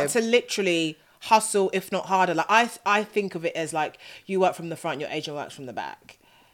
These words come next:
Speaker 1: Yeah.
Speaker 2: That's kind of how I
Speaker 1: That's
Speaker 2: see
Speaker 1: a
Speaker 2: it.
Speaker 1: great way to put it.
Speaker 2: Because actually you're a team,
Speaker 1: Yeah.
Speaker 2: and you're never really doing anything independently.
Speaker 1: Yeah.
Speaker 2: Um, I would also say, um,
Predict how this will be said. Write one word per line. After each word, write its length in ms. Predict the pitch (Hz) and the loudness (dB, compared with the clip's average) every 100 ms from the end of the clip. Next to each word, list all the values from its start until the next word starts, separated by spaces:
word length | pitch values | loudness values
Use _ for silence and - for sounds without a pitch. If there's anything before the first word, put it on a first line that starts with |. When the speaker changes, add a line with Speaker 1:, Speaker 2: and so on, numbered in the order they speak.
| - | -10
Speaker 1:
Yeah. 120 | 117 | 0
Speaker 2:
That's 180 | 180 180 | 2 2
kind 160 | 175 151 | -2 -4
of 60 | |
how 200 | 151 147 | -2 2
I 100 | 139 | 2
Speaker 1:
That's 120 | 175 | 2
Speaker 2:
see 180 | 151 123 | 0 -2
Speaker 1:
a 80 | 110 | -4
Speaker 2:
it. 100 | - | -6
Speaker 1:
great 300 | 139 139 101 | -2 0 0
way 140 | 127 123 | -2 -4
to 120 | 123 | -6
put 160 | - - | -6 -6
it. 220 | - - | -6 -2
Speaker 2:
Because 260 | 180 180 | 0 4
actually 320 | 190 185 - 180 | 4 4 0 2
you're 180 | 175 | 4
a 40 | 170 | 2
team, 560 | - 196 147 117 151 151 | 0 -2 -2 -6 -12 -4
Speaker 1:
Yeah. 220 | 135 131 | -2 0
Speaker 2:
and 100 | 127 | 2
you're 80 | 175 | 2
never 300 | 190 185 180 | 2 4 2
really 180 | 170 165 | 2 0
doing 220 | 170 156 | 0 -2
anything 340 | 160 - 151 | -6 -6 -8
independently. 920 | - 151 151 156 147 143 113 92 110 135 | -8 -8 -8 -8 -8 -10 -8 -8 -10 -8
Speaker 1:
Yeah. 220 | 135 135 - - - 180 | -6 -6 -6 -18 -2 6
Speaker 2:
Um, 480 | 180 190 196 190 - - _ _ _ _ - | 6 6 0 -6 -10 -20 _ _ _ _ 2
I 100 | 214 | 6
would 120 | 262 | 6
also 300 | 359 359 302 | 4 2 0
say, 720 | 254 - 214 190 196 190 196 190 _ _ _ _ _ _ _ _ _ _ _ _ _ _ 180 | 0 2 4 6 4 4 0 -8 _ _ _ _ _ _ _ _ _ _ _ _ _ _ 4
um, 540 | 180 170 170 170 | 6 6 4 -2